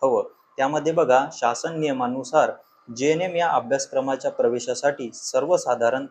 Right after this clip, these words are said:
तसेच मागासवर्गीय उमेदवारांसाठी बारावी विज्ञान शाखेत, बघा, सायन्स फील्डमध्ये जीवशास्त्र, भौतिकशास्त्र आणि रसायनशास्त्र म्हणजे फिजिक्स, केमिस्ट्री आणि बायोलॉजीमध्ये पंचेचाळीस टक्के गुणांसह उत्तीर्ण असणे आवश्यक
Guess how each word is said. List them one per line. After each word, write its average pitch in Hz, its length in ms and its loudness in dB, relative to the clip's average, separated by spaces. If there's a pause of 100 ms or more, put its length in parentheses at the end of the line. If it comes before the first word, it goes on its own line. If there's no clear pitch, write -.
तसेच - 420 -2 (400)
मागासवर्गीय 131 840 2
उमेदवारांसाठी 135 1120 -2
बारावी 131 640 4
विज्ञान 127 480 -4
शाखेत, 147 440 2 (180)
बघा, 123 280 6
सायन्स 131 760 -2
फील्डमध्ये 139 540 0 (480)
जीवशास्त्र, 127 800 0
भौतिकशास्त्र 120 840 -4
आणि 127 260 -2
रसायनशास्त्र 127 880 -2 (440)
म्हणजे 127 220 -2
फिजिक्स, 135 480 -6
केमिस्ट्री 123 460 -4
आणि 127 160 -4
बायोलॉजीमध्ये 123 880 0 (440)
पंचेचाळीस 139 840 -2
टक्के 165 460 -8
गुणांसह 131 600 -4
उत्तीर्ण 135 640 -2
असणे 127 440 -4
आवश्यक 110 640 -4